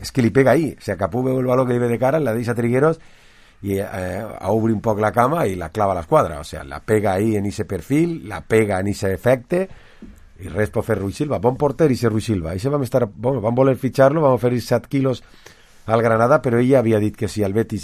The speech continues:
abans, com havia acabava contracte a final de temporada, i ja ho tenia fet i firmat en el Betis, però era el porter que el Villarreal volia fitxar i va intentar fitxar abans de Rulli.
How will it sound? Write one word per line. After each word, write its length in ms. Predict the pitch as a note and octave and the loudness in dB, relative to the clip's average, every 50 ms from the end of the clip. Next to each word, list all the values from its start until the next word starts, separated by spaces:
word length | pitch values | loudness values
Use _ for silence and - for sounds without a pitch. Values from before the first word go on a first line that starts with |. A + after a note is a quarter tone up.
| G2+ | -2
abans, 380 | G2 G2+ A2 G#2+ F#2+ - - - - - | -2 0 0 0 -2 -6 -10 -18 -18 -16
com 140 | - E2 F2+ | -12 -10 -8
havia 140 | F#2 G2+ G2+ | -6 -6 -4
acabava 320 | - G#2 F#2+ G#2+ A2 G#2+ - | -4 -4 -2 0 0 0 0
contracte 400 | A2 G#2 F2 A2+ G#2+ G2+ - G#2 | -2 -4 -2 -2 -2 -2 -2 -4
a 20 | |
final 220 | E2+ G#2 G#2 G#2 | -4 -4 -2 -2
de 80 | G#2 G2+ | -2 -2
temporada, 380 | G#2 G2+ G2 G#2+ G#2+ A2 A#2+ C3+ C#3 - - - - - - - - - - _ - | -2 -2 0 0 2 2 0 0 -2 -8 -18 -20 -20 -20 -20 -20 -20 -20 -20 _ -8
i 140 | G#2+ G#2 A2 | -4 0 0
ja 60 | G#2+ | 0
ho 20 | G#2 | 0
tenia 300 | - A2 G2+ G2+ G2+ E2+ | 0 -2 -2 -2 -2 -2
fet 160 | - A2 G2 | -2 -4 -4
i 60 | G#2 E2 | -4 -6
firmat 300 | G2 F#2+ F#2 F#2+ F2 F2+ | -6 -4 -4 -4 -6 -6
en 60 | E2 | -6
el 60 | E2 F#2 | -6 -6
Betis, 420 | B2 C#3 - G2 - - - - | -6 -8 -8 -12 -16 -16 -18 -20
però 220 | _ - F2+ E2 F2 | _ -14 -10 -10 -8
era 80 | F2+ G2 | -6 -6
el 80 | G2 | -6
porter 380 | E2+ D#2+ F#2+ F2 E2 - G#2+ G2 F#2 - | -6 -8 -10 -10 -6 -6 -6 -6 -6 -6
que 140 | A2 G2 G2 | -4 -4 -4
el 100 | F#2 F2+ | -4 -4
Villarreal 480 | F2 F#2 F#2 F2 E2 E2+ G2 G2+ G#2 G#2 - _ _ _ | -6 -6 -6 -6 -6 -6 -4 -4 -4 -6 -8 _ _ _
volia 560 | - A#2 A2 D#2+ E2 G#2 G2+ G2+ A2 A#2 B2 A#2+ | -18 -16 -12 -8 -4 -4 -2 0 2 2 2 2
fitxar 440 | - A2 E2+ - A2+ A2 B2+ D#3 - | 0 -4 -4 -2 0 -2 -2 -2 -6
i 60 | - G#2+ | -10 -10
va 140 | F#2+ F#2+ F#2 | -8 -8 -8
intentar 240 | F2 F#2+ E2 - F2 | -8 -8 -8 -8 -10
fitxar 280 | D#2+ F#2 E2+ - F#2 F2+ | -10 -10 -8 -6 -6 -6
abans 160 | E2 E2 C#2+ | -6 -6 -6
de 80 | C#2+ D#2+ | -6 -6
Rulli. 240 | F2+ C#3+ E3 A2 | -6 -6 -6 -8